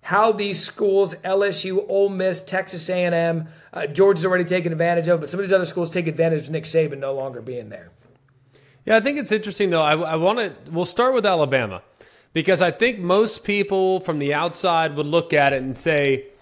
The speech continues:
Speaker 2: "Alabama's not gonna be the same," or "Alabama's not gonna be as consistent." And I, I frankly, I've kinda operated under the assumption, I don't know that. I, I, I don't, because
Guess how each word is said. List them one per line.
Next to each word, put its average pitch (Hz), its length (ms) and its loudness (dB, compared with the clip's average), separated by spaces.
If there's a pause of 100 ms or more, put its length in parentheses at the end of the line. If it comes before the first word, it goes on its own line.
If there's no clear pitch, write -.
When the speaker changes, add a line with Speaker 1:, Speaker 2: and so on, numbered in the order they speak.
(420)
Speaker 2:
"Alabama's 190 680 2
not 151 340 0
gonna 160 200 -2
be 156 160 0
the 156 100 -2
same," 135 640 0
or 120 100 0
"Alabama's 151 640 0
not 143 240 0
gonna 151 160 -2
be 147 180 -2
as 151 140 -2
consistent." 139 600 -4
And 175 120 -2
I, 170 220 0
I 240 100 2
frankly, 175 600 0
I've 185 520 -4
kinda 165 200 -2
operated 151 540 0
under 143 160 -2
the 127 80 -2
assumption, 147 380 -4
I 143 140 4
don't 233 200 2
know 160 220 4
that. 98 360 -2
I, 139 340 0 (120)
I, 196 60 6
I - 20 8
don't, 196 480 2
because 175 460 0